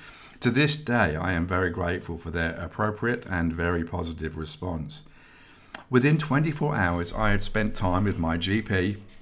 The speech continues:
who recognised the symptoms of anxiety, advising that I had experienced a breakdown to the point of being diagnosed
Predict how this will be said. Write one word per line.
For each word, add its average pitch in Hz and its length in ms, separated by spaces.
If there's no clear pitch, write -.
who 107 100
recognised 127 640
the 127 60
symptoms 110 540
of 90 80
anxiety, 95 800
advising 147 600
that 127 160
I 120 140
had 127 260
experienced 107 560
a 101 40
breakdown 95 600
to 78 100
the 90 80
point 120 380
of 113 100
being 98 220
diagnosed 85 800